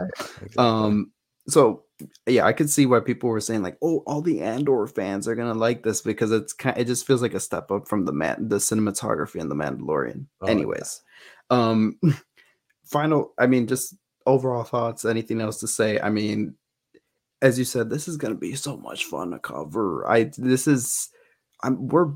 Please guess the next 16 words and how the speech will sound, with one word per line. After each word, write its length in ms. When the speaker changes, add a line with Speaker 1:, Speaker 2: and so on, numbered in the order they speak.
Speaker 2:
both 340
big 160
Rebels 420
fans. 300
Uh, 160
when 200
we 100
went 200
to 80
Galaxy's 480
Edge, 420
um, 520
the, 440
we, 520
we, 160
le-, 220